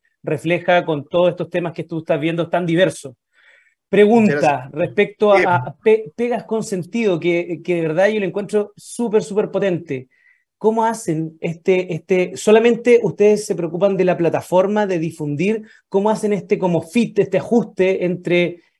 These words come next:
Speaker 1: entre las personas que están buscando un propósito con las compañías también?
Speaker 2: Mira, lo primero que hacemos, eh,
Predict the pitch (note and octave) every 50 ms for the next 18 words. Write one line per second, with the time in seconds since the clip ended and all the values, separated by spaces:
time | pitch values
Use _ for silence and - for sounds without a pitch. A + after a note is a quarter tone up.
0 | _ _ D#3+ D#3 - F3 F3 F3 D#3 - - D#3 B2+ - - A#3 B3 A#3+ G#3+ -
1 | F3 E3 - F3+ F#3 E3+ E3 F#3+ F3+ F#3 E3 F3+ E3 D#3 E3 F#3+ F#3 - G3 E3
2 | G3+ F#3 F3 F#3+ F3 E3 - - - D#3+ D3+ - - C#3 D3+ F#3+ F#3+ E3 C3+ A#2+
3 | - B2 A#2+ A#2 A#2+ A#2 B2 _ _ _ _ _ _ _ _ _ _ _ _ _
4 | _ _ _ _ _ _ _ G#3 G#3+ G3 E3+ E3+ F#3 - G3 G#3 G3+ A3 B3 C4
5 | C4+ C4 C4 - C#4 C#4 C4+ D4+ D#4 D#4 - - - - - G3+ G#3+ G#3+ G#3 G#3
6 | G3+ G3+ G3+ G3+